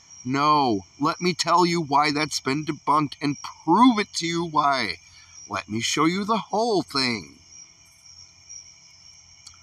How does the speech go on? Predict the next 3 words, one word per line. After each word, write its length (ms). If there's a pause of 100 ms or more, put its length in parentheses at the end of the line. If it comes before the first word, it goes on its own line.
(800)
Factually, 920 (320)
no. 680 (1900)
Look, 260